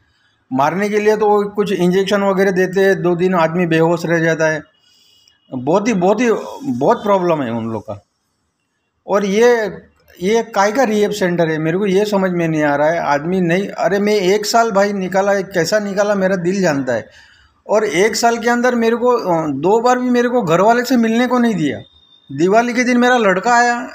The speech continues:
तो लड़के को मिलने को नहीं दिया, वो बाहर से बेचारा देख के निकल गया। मैं देख रहा हूँ उसको, मैं बोला, "मेरे को मिलने को दो।" बोलता है, "नहीं, मिलने का नहीं है।"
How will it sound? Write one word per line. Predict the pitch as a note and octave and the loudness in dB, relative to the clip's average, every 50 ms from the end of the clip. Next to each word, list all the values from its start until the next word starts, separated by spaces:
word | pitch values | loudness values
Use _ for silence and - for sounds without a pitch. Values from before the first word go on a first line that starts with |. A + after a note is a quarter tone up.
| - - _ | -20 -8 _
तो | G#3 G3 | -4 0
लड़के | F#3 F3+ F3+ F#3 A3 A#3 | 0 0 0 0 -2 0
को | A3+ A#3+ | 0 2
मिलने | A#3 A3 G#3+ G#3+ G#3+ | 2 2 2 0 0
को | G#3 G#3 G3+ | 0 0 0
नहीं | F#3+ F3 D3+ | 0 -2 -2
दिया, | C3+ B2 A#2 A#2+ - _ _ _ _ _ _ _ _ _ _ _ _ _ _ - | -2 -4 -6 -6 -10 _ _ _ _ _ _ _ _ _ _ _ _ _ _ -6
वो | F3 F3+ | -4 -2
बाहर | D#3+ D#3 D#3+ F3 F#3+ | 0 2 2 2 0
से | F#3 A3+ G#3 | -2 -2 -2
बेचारा | G3 F#3+ G#3 A3 A3 A3+ | -2 -2 -2 0 2 2
देख | G3+ G3 G3 F#3 | 0 0 -2 -2
के | G#3 G#3+ | -2 -2
निकल | G#3 G3+ F#3 F#3+ G3+ G3 | -2 -2 -2 0 0 0
गया। | F#3 F3 D#3+ D3+ - - - - - - _ _ _ _ _ _ _ B2+ | 2 0 0 -2 -2 -6 -12 -18 -20 -20 _ _ _ _ _ _ _ -6
मैं | C#3+ E3+ G#3 F#3 | -2 -2 -2 0
देख | E3 F3+ G#3 G#3 | 2 2 2 2
रहा | A#3 A#3+ A#3+ | 2 2 2
हूँ | A#3 A#3 A3 | 2 2 0
उसको, | A3 G3+ - - G#3+ G3+ G3+ - - _ F3 | -4 -6 -4 -4 -4 -4 -4 -8 -14 _ -6
मैं | F3 F#3+ | -4 -2
बोला, | G3 G#3+ A3+ A3+ | -2 0 0 0
"मेरे | G#3+ G#3+ G#3+ G#3+ | -2 -2 -2 -2
को | A#3 | -2
मिलने | A3 G3+ F#3+ F#3 F#3+ G#3 G#3+ | 0 0 2 2 2 0 0
को | G3+ A#3 G#3+ | -2 -2 -4
दो।" | G3+ A3 G#3+ - _ _ _ _ _ _ | -4 -6 -6 -8 _ _ _ _ _ _
बोलता | - F3 F3 F3 G3+ | -8 -6 -2 -2 -2
है, | G3 | 0
"नहीं, | F#3+ G#3 G#3+ | 0 -2 -2
मिलने | G3+ F#3+ F#3 F#3 F#3+ F#3+ | 0 0 0 0 0 0
का | F3+ F#3+ | 0 0
नहीं | F#3 F3+ E3+ D#3+ C#3+ | -2 -2 -2 -4 -4
है।" | B2 - - _ | -6 -8 -14 _